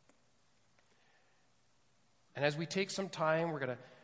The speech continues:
distribute the elements, first the bread and then the, the, the cup. They're symbols, the bread of his body, the cup of, of just juice is a symbol of the blood that he shed for us.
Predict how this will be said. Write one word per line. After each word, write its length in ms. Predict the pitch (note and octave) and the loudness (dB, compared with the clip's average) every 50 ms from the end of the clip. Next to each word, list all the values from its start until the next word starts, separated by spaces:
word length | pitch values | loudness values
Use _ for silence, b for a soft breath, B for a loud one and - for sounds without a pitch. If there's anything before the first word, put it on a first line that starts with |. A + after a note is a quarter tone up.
| B B | B B
distribute 560 | - G#2 A2+ - - E3 D#3 D#3 F3+ F3+ E3+ E3 | -12 -8 -8 -6 -4 -4 -2 -2 -2 -2 -2 -2
the 120 | F3 D#3+ | -2 2
elements, 480 | D3+ C#3+ C#3+ D3 D3 D3+ D3+ D#3 D3+ - | 2 2 2 2 0 0 0 -2 -4 -4
first 300 | - D3+ C#3+ C#3+ - - | -4 -4 -4 -4 -6 -8
the 60 | D#3 | -10
bread 500 | C3+ C#3 C3 C3 C3+ C3+ C#3 C#3+ C#3 C#3 | -8 -6 -4 -2 0 2 2 0 0 -2
and 140 | C3 B2 C3 | -6 -6 -6
then 120 | C3 C3+ | -4 -4
the, 140 | C#3+ D3 C#3 - B2+ | -4 -4 -6 -6 -6
the, 120 | C3+ C3 - - - | -8 -8 -8 -8 -12
the 80 | C3+ | -12
cup. 380 | - - - C3 B2+ B2+ - - | -10 -6 -4 -4 -4 -4 -6 -6
They're 140 | C#3 B2 A#2+ | -6 -6 -4
symbols, 580 | - - - D#3 D3+ D#3 D3+ D#3 D#3 D3+ C#3 | -4 -2 0 0 0 0 0 -2 -4 -4 -6
the 80 | B2+ A#2 | -10 -10
bread 380 | - - A#2+ C3+ C3+ C#3 C#3 | -10 -8 -4 -2 -2 0 -2
of 100 | C#3 C3 | -2 -4
his 140 | C3 B2 A#2+ | -8 -10 -10
body, 460 | A#2+ G#2 A#2 A2+ A#2+ B2 B2+ C3 C3 | -10 -8 -6 -4 -4 -4 -4 -4 -6
the 140 | B2 A#2 A2 | -6 -8 -8
cup 380 | - - - - C#3 C3+ - C#3 | -10 -6 -4 -2 -2 -2 -4 -6
of, 160 | B2 A2+ - B B B B B B B | -10 -10 -12 B B B B B B B
of 140 | - A2 A#2+ | -12 -10 -8
just 300 | - D3 D3+ D3 C#3+ C3 | -6 -6 -6 -6 -6 -10
juice 440 | A#2 A2+ A#2 B2 C3+ D3+ D3 - D3 | -8 -6 -4 -4 -2 -2 -4 -6 -6
is 120 | C3 B2 | -6 -6
a 60 | A#2+ | -6
symbol 440 | A2 - - - C3 B2+ B2+ C3 B2+ | -4 -4 -2 -2 -2 -2 -2 -2 -2
of 220 | C3 B2 A#2+ - B2 | -4 -4 -4 -6 -8
the 80 | B2 A#2 | -8 -8
blood 340 | - A#2 A2+ A#2+ C3 B2 | -6 -4 -2 -2 -2 -2
that 120 | B2+ B2 A#2 | -4 -8 -10
he 160 | - - C3 | -10 -12 -10
shed 340 | - - - C#3 C3 B2+ - | -10 -8 -8 -8 -8 -10 -10
for 240 | - - A#2+ A#2 A#2+ | -12 -12 -10 -8 -8
us. 380 | A#2+ B2 - - - - - | -8 -10 -10 -12 -14 -16 -18